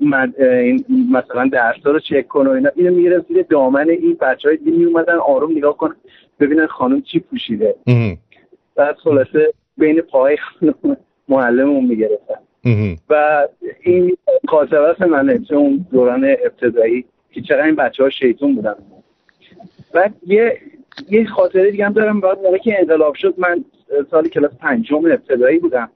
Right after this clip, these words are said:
Speaker 2: مهم.
Speaker 1: یادمه که بچه‌ها شیرایی رو که می‌گرفتن، یادمه آورده بودن، نمی‌دونم کی اینا رو به بچه‌ها یاد داده بود، مینداختن وسط خیابون و می‌گفتن: «ما، اه، شیر مونده نمی‌خوایم، شاه اونده نمی‌خوایم.»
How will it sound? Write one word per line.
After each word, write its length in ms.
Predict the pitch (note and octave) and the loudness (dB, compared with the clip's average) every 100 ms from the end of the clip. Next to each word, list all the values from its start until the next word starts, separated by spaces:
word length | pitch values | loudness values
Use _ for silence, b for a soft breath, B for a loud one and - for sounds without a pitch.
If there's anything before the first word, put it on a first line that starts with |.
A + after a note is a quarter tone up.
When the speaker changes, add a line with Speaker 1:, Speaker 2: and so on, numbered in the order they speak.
| - | -2
Speaker 2:
مهم. 280 | B2+ A2+ F#2 | 0 2 0
Speaker 1:
یادمه 360 | C3 D3 D#3+ D#3+ | 0 0 0 -2
که 340 | - F3 D#3+ - C#3 | 0 0 0 -2 -2
بچه‌ها 340 | D#3+ - F3+ - _ - | -2 0 -2 -2 _ -4
شیرایی 340 | F#3+ F3 F#3+ A3 | 2 2 2 2
رو 100 | A3+ | 0
که 140 | A3+ | 0
می‌گرفتن، 720 | G3+ D#3+ D#3+ D#3 - F#3 F#3+ _ E3 | 0 2 2 2 0 -2 -2 _ 0
یادمه 320 | F3+ F#3 F3 | 2 2 2
آورده 340 | D#3+ D#3+ D#3+ | 2 2 0
بودن، 220 | F3+ F3+ | 0 0
نمی‌دونم 340 | F3 - A3+ A3+ | -2 0 -2 -2
کی 220 | - A#3 | -4 -2
اینا 180 | A3+ G#3 | 0 2
رو 80 | A3 | 0
به 140 | G3 | 0
بچه‌ها 420 | E3 E3 D#3 F#3 | 0 -2 0 0
یاد 260 | G3+ G#3+ - | 2 0 0
داده 180 | D#3+ B2 | -2 0
بود، 200 | A2+ - b b b | -2 -6 b b b
مینداختن 600 | F3 G#3+ A#3 A3+ - A#3 | 2 2 2 0 0 0
وسط 380 | A3 F#3 G#3 G3 | 0 0 -2 -2
خیابون 800 | D3+ G3+ F#3 E3+ F3 G3 G#3+ A3+ | -4 0 0 2 0 2 2 0
و 120 | F#3 E3+ | 0 2
می‌گفتن: 420 | E3+ F#3+ G3+ F#3+ F3 | 2 0 0 0 0
«ما، 340 | F#3+ G#3 F#3+ D#3 _ _ _ _ _ - | 0 0 0 -4 _ _ _ _ _ 0
اه، 140 | C#3+ | 0
شیر 280 | - G3 A3 | 0 -2 2
مونده 460 | A3+ F#3 D#3+ F3+ | 2 2 2 2
نمی‌خوایم، 600 | G#3 A3+ A3+ - G#3+ G#3+ G#3+ | 2 2 0 0 -2 0 -2
شاه 300 | - G3+ G3+ G#3+ G#3+ - _ | 0 0 2 0 -2 -4 _
اونده 380 | - F3 D#3 F3 | 0 0 2 2
نمی‌خوایم.» 500 | E3+ C#3 A#2+ - A2 | 2 0 -2 -6 -8